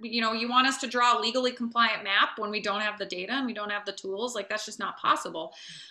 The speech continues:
I mean, politicians are working full time <laughs> to keep themselves in power. Um, and we are not, <laughs> we do it on the side for a few hours during the week.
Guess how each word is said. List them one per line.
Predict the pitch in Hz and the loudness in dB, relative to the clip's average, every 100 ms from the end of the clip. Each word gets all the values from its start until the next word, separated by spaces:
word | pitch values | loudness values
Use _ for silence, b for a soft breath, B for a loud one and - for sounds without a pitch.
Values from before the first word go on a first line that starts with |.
| - | 0
I | 220 | 2
mean, | 226 226 B - | 2 0 B 6
politicians | 277 269 349 311 277 | 8 8 6 4 4
are | 262 | 6
working | 254 262 262 | 6 6 2
full | 262 277 | 4 4
time | 285 349 269 220 240 269 262 | 6 8 8 6 4 4 6
<laughs> | 285 | 6
to | 311 | 6
keep | - 254 240 | 4 2 4
themselves | 269 247 214 220 | 2 6 4 2
in | 240 | 2
power. | 285 320 208 180 B B B 147 | 6 8 8 6 B B B -2
Um, | 208 214 220 220 220 220 - | 4 6 8 8 6 2 0
and | 226 226 226 202 | 2 2 0 0
we | 226 | 4
are | 277 | 6
not, | 320 403 - 269 | 8 6 6 2
<laughs> | 262 | 4
we | 285 254 | 4 4
do | 254 262 | 6 6
it | 240 | 8
on | 269 | 6
the | 277 | 6
side | 285 349 294 226 | 8 8 8 6
for | - 233 | 2 0
a | |
few | 240 240 | 0 0
hours | 220 233 233 240 233 - | 4 6 6 4 0 -4
during | 254 247 240 | 0 0 0
the | 247 | 2
week. | 330 330 | 0 0